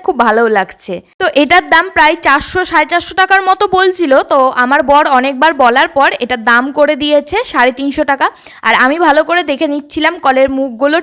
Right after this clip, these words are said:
ঠিকঠাক আছে কিনা, আর ডিজাইনগুলো একটু ভালো করে দেখছিলাম, তার সাথে তোমাদেরকেও দেখাচ্ছিলাম। সাড়ে তিনশো টাকা দিয়ে এই মাটির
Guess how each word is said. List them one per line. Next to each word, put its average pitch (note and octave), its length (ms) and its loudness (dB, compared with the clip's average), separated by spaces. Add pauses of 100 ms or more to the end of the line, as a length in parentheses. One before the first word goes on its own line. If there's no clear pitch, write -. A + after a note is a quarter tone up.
ঠিকঠাক D#4 440 -6
আছে C4+ 280 0
কিনা, C4 260 -2 (300)
আর A#3+ 160 -8
ডিজাইনগুলো B3 480 0
একটু E4 240 -4
ভালো C4 200 0
করে C#4+ 180 2
দেখছিলাম, A#3+ 500 -4
তার B3+ 200 -4
সাথে B3+ 240 -8
তোমাদেরকেও B3 460 0
দেখাচ্ছিলাম। C4 580 -2 (160)
সাড়ে C#4+ 220 4
তিনশো F#4 280 -4 (100)
টাকা F#4+ 180 0
দিয়ে D4+ 220 -2 (140)
এই D4+ 60 0
মাটির C4 320 0